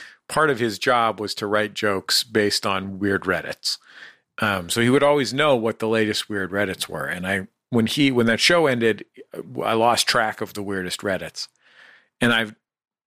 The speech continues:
come to, since the pandemic, to rely on Reddit for comfort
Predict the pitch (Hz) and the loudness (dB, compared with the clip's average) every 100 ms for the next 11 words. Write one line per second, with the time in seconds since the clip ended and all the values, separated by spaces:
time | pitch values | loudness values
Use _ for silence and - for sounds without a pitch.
0 | _ _ - 175 180 185 - 143 - _ | _ _ 0 2 2 0 -2 -2 -2 _
1 | - - - 170 151 151 127 127 123 123 | -4 0 2 2 2 -2 0 0 2 2
2 | 117 110 - 107 107 110 113 117 110 104 | 2 0 0 2 2 4 4 2 0 -2
3 | 101 104 98 - - 107 98 92 90 90 | 0 0 0 -2 -4 0 2 2 0 -4
4 | - _ _ _ _ _ _ _ _ _ | -12 _ _ _ _ _ _ _ _ _
5 | - 117 147 151 - | 0 0 2 2 0